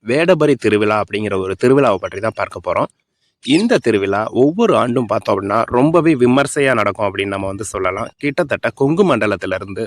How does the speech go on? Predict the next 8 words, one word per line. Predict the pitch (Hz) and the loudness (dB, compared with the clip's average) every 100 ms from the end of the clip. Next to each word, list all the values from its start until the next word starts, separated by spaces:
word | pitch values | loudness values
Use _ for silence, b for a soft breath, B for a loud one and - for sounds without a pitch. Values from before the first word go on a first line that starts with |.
| - | -10
பல | 117 110 | -10 -6
லட்சக்கணக்கான | 98 107 208 196 151 120 123 113 | -6 -2 -2 0 0 0 0 0
மக்கள் | 101 - 135 | -4 -6 -6
வந்து | 104 101 107 | -6 -6 -6
இந்த | 101 95 | -8 -8
திருவிழாவுக்கு | 107 107 110 101 95 | -8 -6 -4 -4 -6
வந்து | 104 | -6
வருவாங்க. | 104 101 104 92 | -6 -6 -8 -6